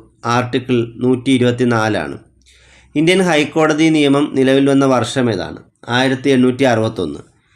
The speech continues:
ഇന്ത്യൻ ഹൈക്കോടതി നിയമം നിലവിൽ വന്ന വർഷം ആയിരത്തി എണ്ണൂറ്റി അറുപത്തൊന്നാണ്. ഇന്ത്യയിലെ ഏറ്റവും പഴക്കം ചെന്ന ഹൈക്കോടതി ഏതാണ്? കൽക്കട്ട ഹൈക്കോടതി സ്ഥാപിതമായത് ആയിരത്തി എണ്ണൂറ്റി അറുപത്തിരണ്ട് ജൂലൈ ഒന്നിനാണ്. ഇന്ത്യയിലെ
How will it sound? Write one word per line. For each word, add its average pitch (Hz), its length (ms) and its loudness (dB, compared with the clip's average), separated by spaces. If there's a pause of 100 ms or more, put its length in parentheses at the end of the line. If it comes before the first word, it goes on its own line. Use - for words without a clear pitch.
(240)
ഇന്ത്യൻ 135 380 2
ഹൈക്കോടതി 131 640 0
നിയമം 127 380 2 (140)
നിലവിൽ 127 380 2
വന്ന 127 160 2
വർഷം 123 440 0
ആയിരത്തി 127 400 0
എണ്ണൂറ്റി 131 320 2
അറുപത്തൊന്നാണ്. 117 840 0 (680)
ഇന്ത്യയിലെ 175 320 2
ഏറ്റവും 160 440 2
പഴക്കം 143 420 0
ചെന്ന 151 260 2
ഹൈക്കോടതി 131 500 0 (100)
ഏതാണ്? 98 260 -4 (600)
കൽക്കട്ട 139 440 -2
ഹൈക്കോടതി 127 680 0 (320)
സ്ഥാപിതമായത് 131 720 2
ആയിരത്തി 120 300 0
എണ്ണൂറ്റി 123 380 0
അറുപത്തിരണ്ട് 117 480 -2 (140)
ജൂലൈ 117 320 2 (280)
ഒന്നിനാണ്. 123 440 0 (600)
ഇന്ത്യയിലെ 135 440 4